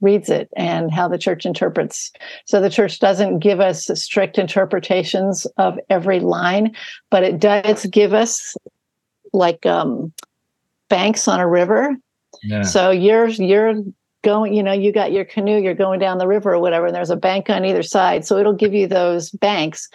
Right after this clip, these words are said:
Speaker 1: but there's kind of a lot of, uh, motion that you can do in the middle, um,
Speaker 2: Yeah.
Speaker 1: in terms of figuring things out.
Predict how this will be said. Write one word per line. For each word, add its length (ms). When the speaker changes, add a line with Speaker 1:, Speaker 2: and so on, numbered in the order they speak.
Speaker 1:
but 140
there's 180
kind 220
of 60
a 40
lot 260
of, 220
uh, 300
motion 460
that 100
you 140
can 160
do 140
in 100
the 80
middle, 440
um, 180
Speaker 2:
Yeah. 260
Speaker 1:
in 40
terms 260
of 100
figuring 380
things 380
out. 340